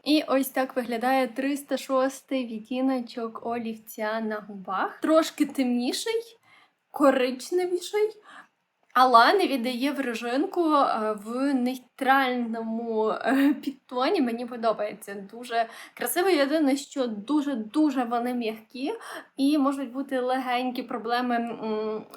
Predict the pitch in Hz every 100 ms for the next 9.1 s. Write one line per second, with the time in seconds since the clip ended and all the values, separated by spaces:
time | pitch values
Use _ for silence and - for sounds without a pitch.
0 | 240 220 240 233 214 - 381 320 311 285
1 | 233 220 - 285 277 247 214 208 226 208
2 | 185 196 220 208 220 208 - 196 190 185
3 | - 254 - 277 _ 254 277 302 285 277
4 | 285 - 285 277 269 247 226 220 220 220
5 | 262 254 233 226 220 233 262 269 262 -
6 | - - 220 220 214 247 233 247 302 453
7 | - - 285 285 226 214 240 214 202 -
8 | 208 202 196 196 220 220 262 320 427 -
9 | 392